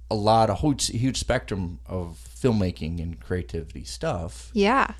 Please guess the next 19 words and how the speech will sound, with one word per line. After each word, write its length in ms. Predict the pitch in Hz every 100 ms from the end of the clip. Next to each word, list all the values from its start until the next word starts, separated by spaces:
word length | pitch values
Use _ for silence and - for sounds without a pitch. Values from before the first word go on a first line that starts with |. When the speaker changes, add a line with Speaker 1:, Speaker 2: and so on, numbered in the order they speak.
| -
Speaker 1:
So 560 | - 110 104 101 101 - -
what 280 | 131 123 135
was 180 | 127 117
the 80 |
first 440 | 113 - 160 202 -
thing 140 | 92
you 80 | 90
did 200 | 82 80
creatively 680 | - 82 80 78 73 73 80
before 340 | - 80 82
you 80 | 80
got 220 | 80 82
into 240 | 78 85 73
the 100 | 78
whole 280 | - 78 78
span 360 | - 80 78
of, 380 | 82 78 - - - - - - - -
like 140 | - 240
Speaker 2:
Well, 580 | 247 240 240 277 370